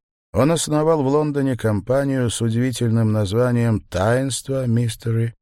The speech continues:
и компания торговых путешествий для открытия областей владычеств, островов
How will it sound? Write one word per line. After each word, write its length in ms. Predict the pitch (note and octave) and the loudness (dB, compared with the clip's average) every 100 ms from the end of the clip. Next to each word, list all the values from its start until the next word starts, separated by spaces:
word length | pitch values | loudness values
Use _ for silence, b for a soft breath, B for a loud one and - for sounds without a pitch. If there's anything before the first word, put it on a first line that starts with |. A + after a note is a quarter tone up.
| _ _ _ | _ _ _
и 140 | G2 | -2
компания 800 | A#2 A2 G2+ - F#2+ A#2 C3 C#3 | 0 0 0 0 0 2 2 -2
торговых 640 | B2 G#2 F#2 D#2 A2 G#2 - | -2 -2 -2 0 0 0 -6
путешествий 880 | E2 - C2+ - G#2 B2 - D3+ D#3 _ _ | -12 -10 -10 -4 -4 -4 -4 -4 -6 _ _
для 300 | - F#2+ C3+ | -6 0 2
открытия 520 | D3+ - D3 E3 - C3+ | 0 -2 -4 -2 0 0
областей 640 | G#2 G2+ G2+ - G#2+ D3+ | 0 -2 -2 -4 -2 -2
владычеств, 800 | D3+ G#2+ D#2 G#2 C3 D#3 - - | -2 -2 -2 -4 -4 -8 -8 -6
островов 800 | G#2 - - C#2+ A#1+ A#2+ A#2 | -6 -6 -10 -8 -2 -2 -2